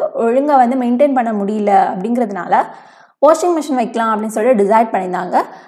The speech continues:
And அதை வந்து ஓப்பன் பண்ணி வச்சுட்டாங்க, சரியா? அது நம்ம நேத்திக்குள்ள நியூஸ்ல பார்த்தோம். இன்னைக்கு பாருங்க, மூலிகை நாற்று பண்ணை திறப்பு, சரியா? மூலிகை நாற்று பண்ணை. ஓகே, அதாவது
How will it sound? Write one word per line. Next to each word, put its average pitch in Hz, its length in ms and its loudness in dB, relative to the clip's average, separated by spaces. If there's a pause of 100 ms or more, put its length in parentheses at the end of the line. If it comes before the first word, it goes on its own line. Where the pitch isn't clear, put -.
(160)
And 285 180 0
அதை 262 140 4
வந்து 370 140 2 (160)
ஓப்பன் 233 260 0
பண்ணி 196 160 -2
வச்சுட்டாங்க, 190 460 -8
சரியா? 220 160 -4 (260)
அது 220 160 0
நம்ம 247 160 -2
நேத்திக்குள்ள 269 400 -2
நியூஸ்ல 196 320 -4
பார்த்தோம். - 300 -2 (640)
இன்னைக்கு 370 340 2
பாருங்க, 208 320 2 (140)
மூலிகை 370 380 4 (120)
நாற்று 240 320 0 (100)
பண்ணை 202 240 -2 (140)
திறப்பு, 208 400 0 (600)
சரியா? 302 220 0 (960)
மூலிகை 277 420 4 (800)
நாற்று 233 460 0 (440)
பண்ணை. 190 380 -2 (2250)
ஓகே, - 160 -8 (440)
அதாவது 330 380 6